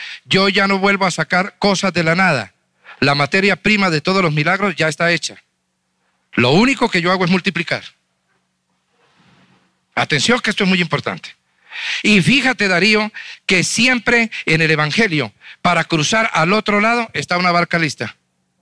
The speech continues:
Cuando yo fui al otro lado del lago a liberar al endemoniado gadareno, es porque Pedro y sus compañeros me tenían lista una barca. Y tú me estás diciendo que cruce al otro lado, pero no me tienes la barca.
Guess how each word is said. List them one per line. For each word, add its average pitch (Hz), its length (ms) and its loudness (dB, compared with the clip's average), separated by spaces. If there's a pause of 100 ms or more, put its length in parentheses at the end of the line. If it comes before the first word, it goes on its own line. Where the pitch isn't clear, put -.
(880)
Cuando 170 340 2
yo 233 260 2
fui 262 380 0 (200)
al 165 200 2
otro 233 260 2
lado 226 260 2
del 190 220 0
lago 202 380 2 (160)
a 170 140 2
liberar 190 440 2
al 196 140 2
endemoniado 175 560 2
gadareno, 233 500 2 (160)
es 180 220 2
porque 196 320 0
Pedro 240 400 2
y 196 40 2
sus 156 140 -2
compañeros 185 460 0
me 185 100 4
tenían 185 340 0
lista 214 280 2
una 214 120 2
barca. 185 440 0 (180)
Y 185 140 2
tú 233 100 0
me 247 80 4
estás 254 180 0
diciendo 240 380 0
que 185 140 -2
cruce 247 260 0
al 240 60 2
otro 233 240 0
lado, 277 260 2 (160)
pero 170 220 2
no 196 100 2
me 196 100 2
tienes 190 280 2
la 190 80 4
barca. - 400 0